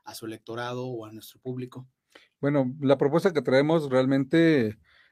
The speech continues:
Speaker 2: es muy importante porque entre la carencia de salud que tenemos y entre la disminución de los servicios de salud a nivel nacional, vamos a generar centros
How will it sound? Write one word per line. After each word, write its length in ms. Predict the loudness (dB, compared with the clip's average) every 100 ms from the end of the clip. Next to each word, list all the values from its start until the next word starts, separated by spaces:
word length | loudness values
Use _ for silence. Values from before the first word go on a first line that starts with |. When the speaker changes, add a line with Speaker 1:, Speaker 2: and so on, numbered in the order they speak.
| 0
Speaker 2:
es 140 | 2
muy 180 | 6 4
importante 680 | 4 4 2 2 -2 0 -2
porque 320 | -4 -4 -4
entre 240 | -4 -2 -4
la 80 |
carencia 380 | -2 -4 -2 0
de 100 | -2
salud 300 | -2 -4 -4
que 100 | -2
tenemos 560 | -4 -2 0 0 -2 -4
y 140 | -6
entre 500 | -4 -6 -10 -4 -4
la 220 | -2 -2 -2
disminución 640 | -4 -4 -4 -4 -2 -2
de 80 | 0
los 140 | -2
servicios 560 | -4 -6 -6 -8 -14 _ _ -20 -20 _ _ -4
de 140 | -4
salud 340 | 0 0 2 2
a 60 |
nivel 260 | 2 0 0
nacional, 500 | 0 0 0 0 -2 _ _ _ _
vamos 240 | -2 0 -2
a 40 |
generar 240 | -2 -4 -2
centros 440 | -4 0 -2 -2